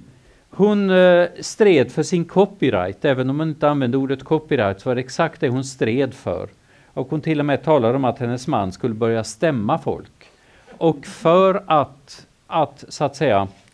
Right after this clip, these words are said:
låsa sina texter så tog hon och publicerade det här. Och då tycker jag att om man håller på med hymnologiforskning,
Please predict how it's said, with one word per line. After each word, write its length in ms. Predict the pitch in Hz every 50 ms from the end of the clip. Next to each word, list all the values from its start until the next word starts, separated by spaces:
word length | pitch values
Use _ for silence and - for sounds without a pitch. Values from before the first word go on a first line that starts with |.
| _ -
låsa 600 | - 135 139 160 185 202 175 139 - - 131 117
sina 260 | - - 135 127 123
texter 640 | 120 - 170 165 165 - - - - 131 139 127 90 76 - _ _ _ _ _ _ _ _ _ _ _ _ _ _ _ _
så 240 | - - 143 127
tog 340 | 127 131 - - - 170 139
hon 120 | 135 120 113
och 140 | 110 104 104 104 _ _ _ _
publicerade 800 | _ - 139 120 123 127 123 - - 156 117 101 101 101 101 120
det 60 | 117
här. 360 | 113 110 92 85 87 92 -
Och 80 | 127 135
då 80 | 143 139
tycker 320 | 139 - 185 185 190 160
jag 200 | 151 127 135 -
att 300 | - 135 135 135 131 - _ _ _ _ _ _ _ _ _ _
om 120 | - 160
man 160 | 156 156 160 160
håller 180 | 170 170 165
på 160 | 160 165 175
med 140 | 165 156 147
hymnologiforskning, 1300 | 147 165 165 160 160 151 147 143 139 165 196 190 151 - - 208 220 220 - - - - 123 92 92